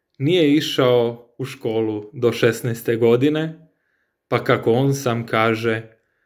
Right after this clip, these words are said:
ostao je zauvijek dijete. Evo, pročitat ću vam moj prijevod njegovog videa. Kada čovjek dođe na svijet,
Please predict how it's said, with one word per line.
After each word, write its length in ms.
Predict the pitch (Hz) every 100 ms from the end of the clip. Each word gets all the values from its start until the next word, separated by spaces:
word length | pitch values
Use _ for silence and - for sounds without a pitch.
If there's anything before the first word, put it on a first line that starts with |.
| _ _ _ -
ostao 560 | 127 120 - - 104 107
je 500 | 107 107 117 - _ _ _ _ _
zauvijek 760 | 113 113 98 90 98 92 - -
dijete. 720 | 120 110 101 - - - - _ _ _ _ _ _ _ _
Evo, 240 | 123 113 110
pročitat 560 | 117 107 - 120 104
ću 160 | - 107
vam 320 | 104 98 98 _ _ _ _
moj 220 | 127 135
prijevod 520 | 131 113 110 107 104 - _ _ _ _ _
njegovog 600 | 120 104 98 92 90 90 - _ _ _ _
videa. 480 | 107 98 - - - _ _ _ _ _ _ _ _ _ _ _ _
Kada 280 | - 139 143
čovjek 560 | 139 202 214 180 135 123
dođe 420 | 120 147 139 131
na 140 | 120
svijet, 760 | 110 - 107 87 - _ -